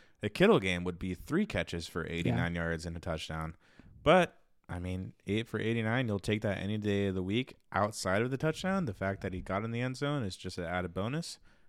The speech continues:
Speaker 1: So, yeah, big day at the office for George Kittle.
Speaker 2: Mm.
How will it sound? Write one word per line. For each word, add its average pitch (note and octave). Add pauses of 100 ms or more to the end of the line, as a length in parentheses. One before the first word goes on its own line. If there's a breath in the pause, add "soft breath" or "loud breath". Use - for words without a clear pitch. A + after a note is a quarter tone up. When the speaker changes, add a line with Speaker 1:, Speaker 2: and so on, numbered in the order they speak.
(140)
Speaker 1:
So, F#2+
yeah, B2 (120)
big F#2
day G2
at G2+
the G#2+
office G#2+
for -
George G#2
Kittle. A#2 (160 loud breath)
Speaker 2:
Mm. D3